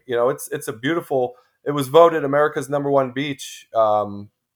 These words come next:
two or three times in the last, I would say, ten years. Uh, f-, you know, family-oriented beaches, it's, it's awesome.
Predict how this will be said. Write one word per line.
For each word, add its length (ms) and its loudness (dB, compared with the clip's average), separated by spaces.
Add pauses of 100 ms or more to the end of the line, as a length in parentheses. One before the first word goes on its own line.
two 220 -4
or 80 -2
three 200 -8
times 640 -4
in 100 -10
the 60 -4
last, 300 4 (480)
I 40 0
would 100 -4
say, 160 -2
ten 300 -4
years. 500 -4
Uh, 160 0
f-, 60 -20 (260)
you 100 -6
know, 140 -2
family-oriented 960 -2
beaches, 400 -8
it's, 200 -16
it's 160 -14
awesome. 420 -2